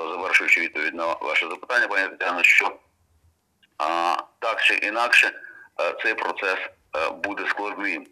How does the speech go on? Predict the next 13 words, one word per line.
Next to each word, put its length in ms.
не 240
таким, 320
як 100
в 40
дев'яносто 280
першому 340
році, 200
коли 180
раптово, 580
е, 320
виникло 400
п'ятнадцять 460
республік. 460